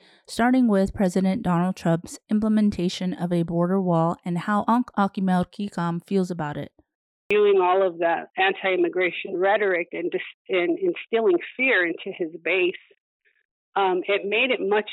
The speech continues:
Speaker 2: more acceptable and feasible, uh, by the people who lived, especially in these border, um, states, to accept the desecration of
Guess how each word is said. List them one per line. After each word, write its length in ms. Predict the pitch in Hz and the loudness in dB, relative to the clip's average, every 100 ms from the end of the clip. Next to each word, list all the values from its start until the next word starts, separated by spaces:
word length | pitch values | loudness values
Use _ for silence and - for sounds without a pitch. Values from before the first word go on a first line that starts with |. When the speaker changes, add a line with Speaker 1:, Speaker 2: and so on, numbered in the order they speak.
| - | -6
Speaker 2:
more 320 | 202 202 196 | 2 4 4
acceptable 840 | - - - 220 208 208 190 175 | 0 -8 -2 -2 0 -2 0 0
and 100 | 170 - _ | 0 -4 _
feasible, 580 | 247 233 202 170 165 156 - _ _ _ - | -4 -2 -4 0 -2 -2 -12 _ _ _ -14
uh, 160 | - 180 | -2 -2
by 220 | 180 180 | 2 0
the 100 | 170 - | -2 -8
people 540 | - 220 - 185 170 - _ | -10 -10 0 0 0 -4 _
who 220 | - 202 196 | -4 0 2
lived, 340 | 214 214 170 | 2 2 -2
especially 640 | 180 - 214 240 - 185 180 | -8 -6 -2 -2 0 2 2
in 100 | 175 | 2
these 200 | 170 175 160 | -2 -6 -8
border, 460 | - 185 196 180 160 _ _ _ _ _ _ _ _ - | -4 0 2 2 0 _ _ _ _ _ _ _ _ -4
um, 380 | 175 165 160 175 - | -4 -2 -4 -8 -10
states, 380 | - 220 196 196 - - | -2 2 2 -2 -16 -8
to 80 | - | -6
accept 600 | 160 - - 214 170 - - - _ _ _ _ | -6 -8 -2 0 0 -4 -18 -20 _ _ _ _
the 160 | 180 180 | -4 -2
desecration 1120 | 170 190 - 180 - 214 214 - 196 175 170 - _ - _ _ _ | 0 -2 -4 -8 0 0 0 0 2 2 -2 -6 _ -20 _ _ _
of 180 | 196 185 | 0 0